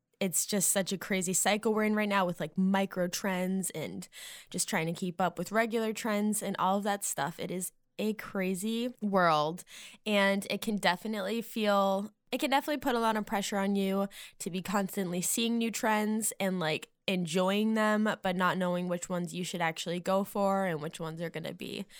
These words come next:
a micro trend that's over by the time your package comes in. So, as you guys know, I love to be sustainable. I love to thrift. I love not supporting fast fashion,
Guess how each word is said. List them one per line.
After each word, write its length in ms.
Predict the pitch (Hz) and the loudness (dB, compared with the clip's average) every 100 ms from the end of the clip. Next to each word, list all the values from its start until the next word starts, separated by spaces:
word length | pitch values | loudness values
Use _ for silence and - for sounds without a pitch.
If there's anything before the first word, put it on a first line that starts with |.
| - - - | -18 -18 -4
a 120 | 160 | 0
micro 380 | 170 202 220 214 | 4 2 2 -2
trend 340 | 208 208 196 | -2 -2 -2
that's 200 | 185 165 - | -2 -2 -2
over 440 | 175 170 175 170 | -2 0 0 0
by 180 | 170 165 | 0 -2
the 80 | 160 | -2
time 260 | 185 165 | -4 -6
your 80 | 180 | -8
package 540 | - 233 233 226 214 | -2 -2 0 -4 -4
comes 320 | - 214 202 190 | -2 0 0 2
in. 420 | 185 185 190 190 - | 0 0 -2 -4 -10
So, 560 | - - 190 175 175 180 - - | -10 -4 2 4 4 0 -4 0
as 140 | 233 233 | 2 2
you 80 | 247 | 4
guys 240 | 254 233 | 4 4
know, 420 | 233 220 220 220 - | 2 4 4 2 2
I 320 | 208 202 202 - _ _ | 0 2 0 -4 _ _
love 360 | 208 208 202 202 | -2 4 4 4
to 140 | - | -4
be 100 | 226 | -4
sustainable. 600 | 233 254 - 233 226 202 | -2 -2 0 2 2 4
I 320 | 214 208 - 190 | 4 6 4 0
love 340 | 185 180 190 | 0 0 0
to 160 | - 233 | -6 -8
thrift. 680 | - 208 202 202 - - - | -4 0 2 0 -4 -12 -8
I 100 | 180 | -4
love 640 | 180 180 180 180 185 175 - - | 0 2 4 4 2 -2 -4 4
not 240 | 240 294 | 4 4
supporting 500 | 269 226 240 233 233 | -4 -2 0 0 -2
fast 320 | 240 220 214 | 0 0 2
fashion, 540 | 220 208 208 220 220 | 0 0 0 -4 -4